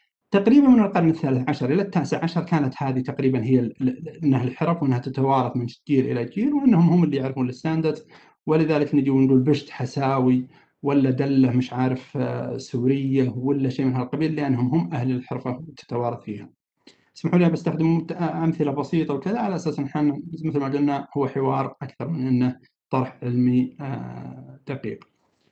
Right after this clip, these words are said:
جاءت في القرن التاسع عشر طبعًا الاندستري ريفولوشن، اللي هي ال-، ال-، ال-، ال-، الثورة الصناعية اللي عندما بدأت في أوروبا،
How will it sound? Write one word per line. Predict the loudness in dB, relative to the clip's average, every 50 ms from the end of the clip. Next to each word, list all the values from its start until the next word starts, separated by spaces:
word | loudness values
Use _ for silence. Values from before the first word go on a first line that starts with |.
| _ _ _ _ _ _ _ -4
جاءت | 2 4 4 4 2 -2
في | -2 -2
القرن | -2 0 0 0 2
التاسع | 2 0 -2 -2 -2 -4 -4
عشر | -4 -4 -4 -4
طبعًا | -4 -2 -2 0 0
الاندستري | 0 0 0 0 -2 -2 -2 -2 0 0
ريفولوشن، | 2 2 2 4 4 2 2 2 2 2
اللي | 2 2 2
هي | 0
ال-، | -2 -4 -4
ال-، | -4 -4 -4 -4
ال-، | -4 -6 -10 -10 -10 -10
ال-، | -10 -12 -10 -12 -12 -14 -16 -16 -18 -20 -20 -20 -20 -20 -20 -20 _ _
الثورة | -2 0 0 2 2
الصناعية | 0 0 2 4 4 4 4 4 2 2 2
اللي | 2 -2
عندما | -2 -2 -2 -4
بدأت | -4 -4 -4 -6 -6
في | -6 -6 -6
أوروبا، | -4 -2 -2 -2 0 2 2 2 2